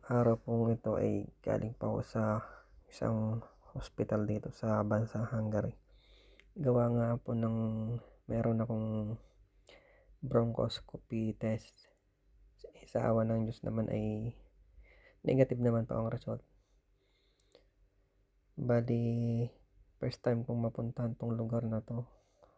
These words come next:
At nagulat ako dahil hospital siya, pero doon siya sa kataas-taasan ng mga bundok na talagang sa mataas siya. Tapos napapaligutan ng bundok. Kaya sa bandang part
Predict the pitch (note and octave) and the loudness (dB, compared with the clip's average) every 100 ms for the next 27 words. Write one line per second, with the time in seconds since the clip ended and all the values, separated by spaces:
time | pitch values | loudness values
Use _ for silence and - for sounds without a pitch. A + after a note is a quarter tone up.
0 | _ _ _ _ _ - - - A#2 A2+ | _ _ _ _ _ -12 -10 -8 -4 -2
1 | A2 A2 A2 A2+ A2 A2 G#2+ A2 A2+ - | -2 -2 -2 -2 0 0 -2 -4 -6 -10
2 | - _ - C3 - A#2+ A#2 A2+ B2 - | -18 _ -10 -10 -6 -4 -2 -2 -4 -4
3 | A#2 A#2 B2 _ - - - - - - | -2 -2 -4 _ -20 -20 -20 -20 -20 -20
4 | - - C#3+ C#3 C3+ C3 A#2+ A#2 A#2 - | -18 -2 4 4 4 2 2 2 -2 -4
5 | - - - A2+ A2+ A2 A2 A2 A2 G#2+ | -8 -4 -4 -2 -2 -2 -2 -2 -2 -4
6 | A2 G#2 G#2 G#2+ G#2+ - - - A2+ A2 | -6 -6 -6 -6 -6 -8 -20 -6 -2 0
7 | A2+ A#2 A#2 A2+ A2+ - A#2 - A2+ A2+ | 0 -2 -2 -2 -2 -4 -8 -6 -6 -6
8 | - - - - A2 G2+ - - - A2 | -8 -18 -20 -8 -6 -6 -10 -14 -10 -10
9 | - G#2 - G#2+ G#2+ A2 G#2+ A2+ A2 A2 | -6 -6 -6 -6 -4 -6 -6 -8 -6 -6
10 | A2 G#2+ G#2 A2 - - _ - - - | -6 -6 -6 -8 -10 -20 _ -20 -20 -20
11 | - - _ - _ _ _ _ _ - | -20 -20 _ -20 _ _ _ _ _ -6
12 | A#2 A2+ A#2 A2+ G#2+ A2+ G#2+ A2 A2 - | -2 -2 -2 -4 -2 -2 -2 -4 -6 -6
13 | G#2+ | -6